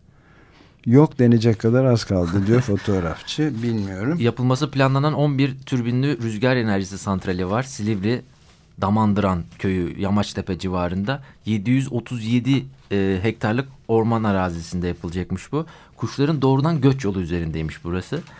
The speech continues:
Speaker 1: Hmm.
Speaker 2: Ardından bakanlık projeye on sekiz Temmuz'da çevre etki değerlendirmesi gerekli değildir raporu vermiş.
Speaker 1: Hmm.
Speaker 2: Yani
Speaker 1: Hmm,
Speaker 2: kuşlar ve
Speaker 1: emin
Speaker 2: çevre
Speaker 1: değilim.
Speaker 2: gibi şeyleri
Speaker 1: Hangi
Speaker 2: ayrı ayrı
Speaker 1: bakanlık?
Speaker 2: koymanız lazım.
Speaker 1: Orman ve Su İşleri Bakanlığı. Kuraklık olmadığını söyleyen bakanlık.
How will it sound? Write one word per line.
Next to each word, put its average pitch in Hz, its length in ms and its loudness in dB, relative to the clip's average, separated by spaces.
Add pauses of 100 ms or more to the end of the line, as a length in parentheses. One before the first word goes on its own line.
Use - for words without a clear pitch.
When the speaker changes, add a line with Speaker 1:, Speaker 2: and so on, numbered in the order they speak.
Speaker 1:
Hmm. 113 80 -12 (120)
Speaker 2:
Ardından 117 420 0
bakanlık 127 420 -2
projeye 123 380 0
on 127 100 0
sekiz 117 320 -8
Temmuz'da 113 400 -4
çevre 120 300 -4
etki 113 220 -6
değerlendirmesi 110 1300 -2
gerekli 110 420 -4
değildir 90 280 -6
raporu 80 320 -6
vermiş. 78 420 -8 (160)
Speaker 1:
Hmm. 123 100 -2 (400)
Speaker 2:
Yani 104 320 2
Speaker 1:
Hmm, 160 80 -2
Speaker 2:
kuşlar 117 280 2
ve 120 40 6
Speaker 1:
emin 110 160 4
Speaker 2:
çevre 104 220 2
Speaker 1:
değilim. 104 120 -4
Speaker 2:
gibi 98 140 -8
şeyleri 104 180 -2
Speaker 1:
Hangi 131 300 4
Speaker 2:
ayrı 101 60 2
ayrı 104 200 2
Speaker 1:
bakanlık? 123 240 4
Speaker 2:
koymanız 85 420 -2
lazım. 85 220 0
Speaker 1:
Orman 110 340 4
ve 107 80 4
Su 123 160 -2
İşleri 113 360 -2
Bakanlığı. 78 580 -4 (300)
Kuraklık 107 460 -2
olmadığını 110 540 -2
söyleyen 57 580 -12
bakanlık. - 540 -16